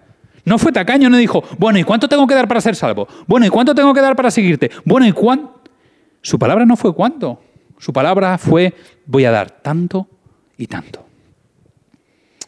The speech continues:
Segunda de Corintios ocho nueve nos habla de la verdad, el verdadero concepto de riqueza para Dios.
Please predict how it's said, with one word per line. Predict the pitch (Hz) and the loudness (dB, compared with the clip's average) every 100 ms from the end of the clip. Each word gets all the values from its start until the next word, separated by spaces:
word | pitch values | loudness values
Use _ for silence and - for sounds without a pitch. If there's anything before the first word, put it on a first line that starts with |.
| _ _ _ _ _ | _ _ _ _ _
Segunda | - 131 151 | -8 -2 -2
de | 131 | -2
Corintios | 127 135 127 | -4 -4 -6
ocho | 135 - 113 | -8 -14 -8
nueve | 147 | -6
nos | 123 107 | -6 -4
habla | 143 147 | -2 -2
de | |
la | 127 | -2
verdad, | 120 120 135 | -4 -4 -6
el | - | -8
verdadero | 120 - 131 160 | -12 -8 -6 -4
concepto | 160 135 156 165 | -4 -4 -2 -2
de | 131 | -4
riqueza | 117 160 - | -4 -6 -6
para | 120 113 | -10 -8
Dios. | 104 - | -10 -14